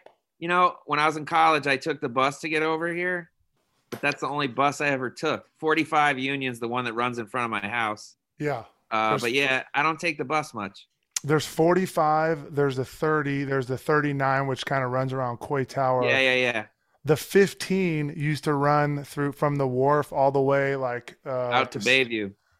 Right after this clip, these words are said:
Speaker 2: Yep, to Bayview.
Speaker 1: Yeah.
Speaker 2: A-, and there's a few more, but yeah, it's sick.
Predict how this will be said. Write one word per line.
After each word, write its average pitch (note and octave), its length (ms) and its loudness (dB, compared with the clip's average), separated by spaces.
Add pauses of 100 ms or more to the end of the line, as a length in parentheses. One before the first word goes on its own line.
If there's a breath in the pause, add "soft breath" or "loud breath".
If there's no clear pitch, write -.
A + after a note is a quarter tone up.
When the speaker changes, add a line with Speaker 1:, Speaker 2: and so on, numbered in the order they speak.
(120)
Speaker 2:
Yep, C3+ 260 -4
to C#3 120 -10
Bayview. C3 540 -4
Speaker 1:
Yeah. C#3+ 140 -8 (100)
Speaker 2:
A-, - 60 -12
and C#3+ 120 -2
there's D3+ 180 2
a C#3+ 40 -2
few D#3+ 240 -4
more, C3 280 -2
but A#2+ 380 -2
yeah, A#2 340 -8 (120)
it's - 140 -16
sick. A2 260 -8